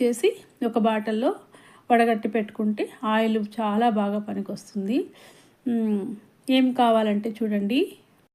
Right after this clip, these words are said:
కొద్దిగా కరివేపాకండి, నీడలోనే ఎండబెట్టి తీసిన కొద్ది ఆకులు, ఇది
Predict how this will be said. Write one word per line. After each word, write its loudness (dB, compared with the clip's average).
కొద్దిగా 0
కరివేపాకండి, 0
నీడలోనే 4
ఎండబెట్టి 0
తీసిన -2
కొద్ది -4
ఆకులు, -2
ఇది 0